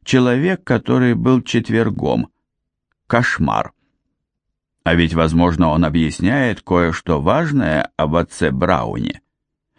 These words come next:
Логика рассказов о нём — это логика сна. Их персонажи как бы почти не существуют – до того, как начинается сюжет, и прекращают существовать, когда он заканчивается.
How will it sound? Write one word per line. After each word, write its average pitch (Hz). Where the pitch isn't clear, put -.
Логика 175
рассказов 151
о 117
нём — -
это 101
логика 110
сна. 76
Их 110
персонажи 92
как 90
бы 90
почти 82
не 95
существуют – 85
до 92
того, 90
как 87
начинается 82
сюжет, 87
и 139
прекращают 147
существовать, 110
когда 95
он 131
заканчивается. 50